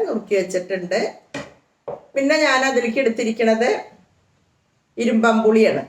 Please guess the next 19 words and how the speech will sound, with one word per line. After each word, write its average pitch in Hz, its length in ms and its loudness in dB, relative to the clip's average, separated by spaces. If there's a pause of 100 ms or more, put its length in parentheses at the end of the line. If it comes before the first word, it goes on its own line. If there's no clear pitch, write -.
(480)
ഇപ്പൊ 302 220 4
നമുക്കിവിടെ 277 500 4
ഇരുമ്പാമ്പുളിയുടെ 233 680 2 (120)
സീസൺ 233 380 0
ആണല്ലോ, 160 280 0
അപ്പൊ 233 200 -6
അത് 214 180 0
കാരണമാണ് 220 480 0
ഞാൻ 233 120 0 (120)
ഇരുമ്പാമ്പുളി 190 560 -2
എടുത്തത്. 190 380 -2 (480)
പുളി 269 280 2
വേണമെങ്കിൽ 254 400 0
പുളി 233 300 2
ഇടാം, 220 220 0 (360)
മാങ്ങ 214 260 0 (120)
വേണമെങ്കിൽ 226 400 0
മാങ്ങ 202 240 -2 (100)
ഇടാം, 208 180 0